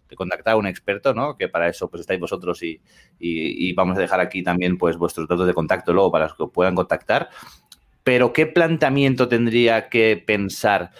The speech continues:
a nivel económico? ¿A partir de qué presupuesto puede hacer cambios?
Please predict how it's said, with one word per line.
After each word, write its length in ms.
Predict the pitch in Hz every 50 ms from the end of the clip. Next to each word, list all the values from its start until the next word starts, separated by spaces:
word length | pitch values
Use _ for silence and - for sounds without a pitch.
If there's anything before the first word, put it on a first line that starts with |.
| - - _ -
a 80 | 110
nivel 300 | 104 107 110 117 123 127
económico? 840 | 131 127 127 120 117 123 135 143 156 139 - 175 175 180 - 87 -
¿A 120 | - 101 95
partir 280 | 110 104 - 120 117
de 80 | 123 135
qué 120 | 123 131
presupuesto 520 | 104 120 107 117 98 104 123 120 - 127 98
puede 180 | 110 110 107
hacer 280 | 107 101 - 104 90 90
cambios? 640 | - 120 131 139 151 151 156 151 156 165 - _ _